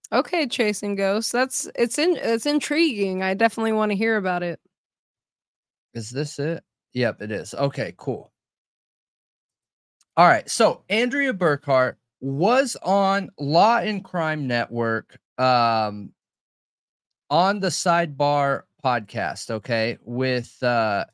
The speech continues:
Speaker 2: what's his name? Chris Webber? Web-
Speaker 1: Jesse.
Speaker 2: Jesse Webber, with Jesse Webber.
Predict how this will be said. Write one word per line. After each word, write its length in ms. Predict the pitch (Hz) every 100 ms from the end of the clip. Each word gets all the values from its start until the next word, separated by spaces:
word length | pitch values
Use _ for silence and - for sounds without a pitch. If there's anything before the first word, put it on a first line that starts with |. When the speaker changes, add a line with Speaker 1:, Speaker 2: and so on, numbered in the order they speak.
| _ _ _ -
Speaker 2:
what's 160 | 135
his 120 | 165 160
name? 120 | 160
Chris 300 | - 175 170
Webber? 440 | 147 151 170 190 - -
Web- 200 | 147 160
Speaker 1:
Jesse. 560 | 220 226 - 202 185 165
Speaker 2:
Jesse 380 | _ 175 180 190
Webber, 420 | 143 120 107 98
with 200 | 98 143
Jesse 400 | 143 175 180 190
Webber. 480 | 180 156 120 90 -